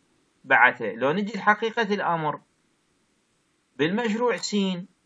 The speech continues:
السنوات اللي بعدها التدفقات أقل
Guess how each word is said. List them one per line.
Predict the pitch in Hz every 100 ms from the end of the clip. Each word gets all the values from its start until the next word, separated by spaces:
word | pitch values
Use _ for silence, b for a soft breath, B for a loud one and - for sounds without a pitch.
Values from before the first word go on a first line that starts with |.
| _ _ _ -
السنوات | - 131 120 120 151 214 220
اللي | 196 165
بعدها | 151 139 208 - 170 160 151 _ _ _ -
التدفقات | - 139 131 135 139 - 175 220 214 _ _ _ -
أقل | 170 - 233 262 180